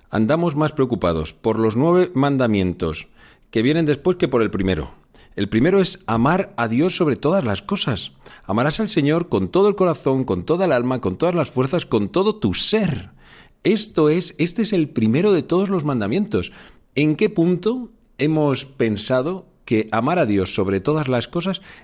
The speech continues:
es una especie de lujo, que es como para unos pocos, esos, mm, como una especie de élite? Claro, como nosotros tenemos esos sacerdotes, monjas,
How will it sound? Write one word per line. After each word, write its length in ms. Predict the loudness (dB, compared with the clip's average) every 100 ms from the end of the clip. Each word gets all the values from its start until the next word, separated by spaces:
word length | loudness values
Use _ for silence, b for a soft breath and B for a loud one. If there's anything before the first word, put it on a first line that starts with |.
| B
es 120 | -2
una 120 | 0 0
especie 320 | 0 0 2
de 100 | 4
lujo, 360 | 2 0 -10 -14 B B B
que 80 | -2
es 100 | -2
como 300 | 0 0 0
para 340 | 0 0 0 -2
unos 240 | -2 -2 -2
pocos, 480 | -6 -4 -6 -6 -14 -10
esos, 600 | -8 -2 -2 -2 -4 -14 -16
mm, 220 | -16 -16 -14
como 220 | -6 -6 -4
una 320 | 0 2 2
especie 400 | -2 -4 -2 -2
de 220 | -2 -4 -2
élite? 520 | -2 -2 -2 -4 -4 -12 -20 b b b b _ _
Claro, 260 | 2 2 2
como 160 | 0
nosotros 400 | 0 -2 -2 -2
tenemos 520 | 0 0 0 -2 -8 _ -8
esos 260 | -6 -4 -6
sacerdotes, 960 | -6 -2 -2 -2 -2 0 0 -2 -6
monjas, 800 | -6 -2 0 0 -2 0 0 0